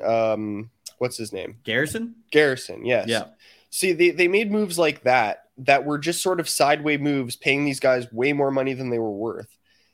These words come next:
Speaker 1: And it didn't actually help the team.
Speaker 2: Getting guys like Sven Berchi and thinking he's the
Speaker 1: Yeah.
Speaker 2: solution to your top six. I mean, g-, throw, here's the thing, too. These are all players that were basically throwaways from their old teams.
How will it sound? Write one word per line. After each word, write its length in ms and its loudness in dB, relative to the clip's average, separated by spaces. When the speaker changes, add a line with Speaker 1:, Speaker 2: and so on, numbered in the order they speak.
Speaker 1:
And 420 0
it 160 -2
didn't 280 -2
actually 400 0
help 260 -2
the 80 -10
team. 380 -8
Speaker 2:
Getting 260 0
guys 320 4
like 180 0
Sven 440 -2
Berchi 500 0
and 140 -4
thinking 320 -2
he's 260 -2
the 200 0
Speaker 1:
Yeah. 200 0
Speaker 2:
solution 640 0
to 140 -4
your 80 0
top 340 0
six. 520 -2
I 100 -2
mean, 360 -2
g-, 160 -10
throw, 380 4
here's 400 0
the 100 0
thing, 220 2
too. 400 -2
These 200 4
are 100 2
all 240 2
players 580 2
that 160 4
were 80 -2
basically 480 0
throwaways 680 0
from 200 -2
their 160 0
old 200 -4
teams. 460 -6